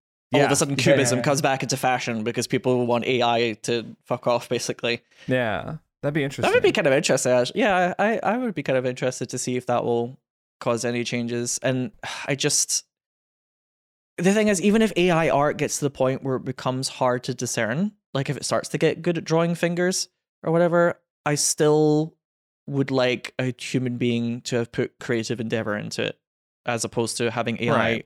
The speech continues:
Speaker 1: copy someone else's work,
Speaker 3: Well,
Speaker 1: you know?
Speaker 3: yeah, 'cause I, I sit there going, like, we, we, le-, we live in a time when companies are just firing artists because they,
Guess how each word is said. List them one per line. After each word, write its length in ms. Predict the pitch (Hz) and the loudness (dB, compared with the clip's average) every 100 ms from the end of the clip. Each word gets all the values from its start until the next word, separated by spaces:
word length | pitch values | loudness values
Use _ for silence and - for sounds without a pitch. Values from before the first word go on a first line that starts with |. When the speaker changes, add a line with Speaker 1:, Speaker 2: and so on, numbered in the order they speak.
| _ | _
Speaker 1:
copy 300 | - 131 135 | -2 0 0
someone 260 | 123 117 113 | 0 0 0
else's 320 | 113 - 107 | 0 -4 -2
work, 160 | 113 156 | -2 -2
Speaker 3:
Well, 180 | 151 - | -6 -6
Speaker 1:
you 100 | 117 | -2
know? 180 | 117 175 | 0 0
Speaker 3:
yeah, 100 | 175 | -2
'cause 120 | 180 | 2
I, 160 | 220 - - | 2 2 2
I 120 | 196 | 2
sit 160 | 226 | 4
there 100 | 190 | 4
going, 220 | 165 156 151 | 6 6 6
like, 180 | 139 | 2
we, 240 | 156 175 160 | 0 -2 -2
we, 140 | 165 | 0
le-, 180 | 185 180 | 2 2
we 100 | 196 | 0
live 120 | 214 | 2
in 60 | 202 | 2
a 80 | 185 | 2
time 380 | 185 170 160 | 4 4 4
when 220 | 151 143 143 | 4 2 2
companies 340 | 180 160 139 | -2 0 0
are 40 | 131 | 0
just 260 | 123 - | -2 2
firing 340 | 143 143 135 123 | 4 6 6 4
artists 600 | 117 - 127 127 - - | 2 2 0 0 -6 -10
because 440 | 120 120 110 - | -6 -2 -4 -2
they, 160 | 113 | -2